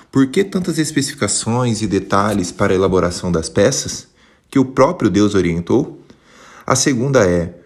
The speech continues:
por que deveria ser de ouro? Muitas pessoas há muito tempo consideram, abre aspas, pecado, fecha aspas, ter luxo ou itens caros nas coisas de Deus,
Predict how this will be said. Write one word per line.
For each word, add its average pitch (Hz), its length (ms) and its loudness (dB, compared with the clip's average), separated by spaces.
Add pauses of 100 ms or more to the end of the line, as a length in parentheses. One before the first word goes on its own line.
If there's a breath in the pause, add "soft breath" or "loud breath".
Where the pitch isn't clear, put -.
(200 loud breath)
por - 140 -4
que - 120 0
deveria 147 520 4
ser 120 420 2
de 95 160 -4
ouro? 82 480 0 (560 soft breath)
Muitas 151 320 0
pessoas 95 640 2
há 101 100 -2
muito 123 300 -2
tempo 113 380 -2
consideram, 90 840 0
abre 95 300 2
aspas, - 540 -4
pecado, 85 840 -2 (100)
fecha 87 380 -2
aspas, - 400 -10 (380 loud breath)
ter 156 180 6
luxo 131 640 0
ou 135 220 4
itens 143 400 -4
caros 135 560 0
nas 92 180 -2
coisas 85 380 -2
de 90 80 -4
Deus, - 480 -6